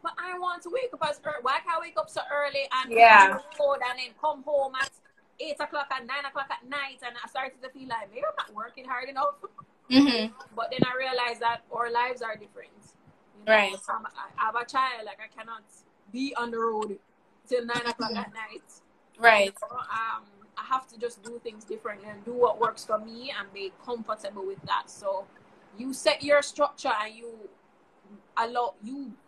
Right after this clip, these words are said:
Speaker 1: put people into that life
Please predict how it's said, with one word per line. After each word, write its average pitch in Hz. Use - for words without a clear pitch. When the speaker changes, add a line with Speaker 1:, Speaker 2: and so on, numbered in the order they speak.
Speaker 1:
put -
people 240
into 214
that 190
life 226